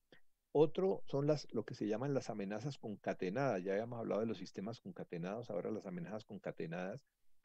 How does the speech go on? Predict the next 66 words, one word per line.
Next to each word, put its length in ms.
que 120
también 460
en, 280
en, 240
en 180
abril, 480
poco 240
con 160
la 60
experiencia 640
que 120
me 140
han 200
dado 240
a 40
mí 260
estos 340
posgrados 640
que 100
yo 100
he 60
hecho, 200
que 100
son 180
el 140
terremoto 500
de 80
Popayán 460
en 60
mil 120
novecientos 300
ochenta 280
y 60
tres, 340
el 120
terremoto 420
de 80
Tierra 300
Adentro 380
también 300
en 100
Colombia 360
en 60
mil 100
novecientos 320
noventa 320
y 80
cuatro, 400
el 60
terremoto 480
del 100
Eje 160
Cafetero 480
mil 160
novecientos 460
noventa 340
y 40
nueve, 220
que 120
es 40
donde 200
he 60
ido 120
aprendiendo 480
estas 260
cosas 320